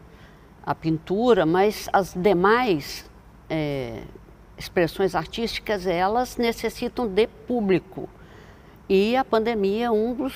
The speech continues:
um, uma forma de conter, inclusive eu defendi o lockdown durante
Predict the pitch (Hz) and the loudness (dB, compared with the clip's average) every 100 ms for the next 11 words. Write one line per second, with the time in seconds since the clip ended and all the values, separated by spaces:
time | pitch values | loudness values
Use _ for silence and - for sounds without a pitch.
0 | - - - 220 269 - - 220 247 247 | -12 -18 -4 -2 -2 -4 0 0 2 -2
1 | - 208 247 233 220 180 185 226 202 - | 2 4 6 6 4 2 0 4 4 4
2 | 180 202 262 220 165 180 - 175 165 185 | 4 4 4 2 2 2 2 -2 0 0
3 | 165 156 170 170 - 151 - 175 151 151 | 2 0 2 0 0 -2 2 2 2 0
4 | - 143 147 156 135 143 143 - | 0 2 2 0 -4 -4 -4 -10